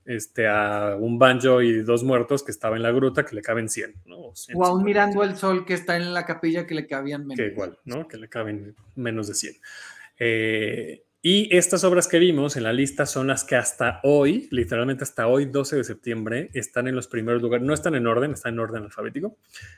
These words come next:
Speaker 1: eh, pero que hasta hoy están en, eh,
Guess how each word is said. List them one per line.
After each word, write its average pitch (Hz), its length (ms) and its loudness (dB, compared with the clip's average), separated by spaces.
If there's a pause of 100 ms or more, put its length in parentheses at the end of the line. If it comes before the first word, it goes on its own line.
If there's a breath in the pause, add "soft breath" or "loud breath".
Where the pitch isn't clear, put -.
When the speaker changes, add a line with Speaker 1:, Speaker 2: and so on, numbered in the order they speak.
(160 loud breath)
Speaker 1:
eh, 120 200 -6
pero 113 160 -6
que 113 80 -2
hasta - 180 -4
hoy 131 80 4
están 127 540 -4
en, 131 420 -6 (540 soft breath)
eh, 120 160 0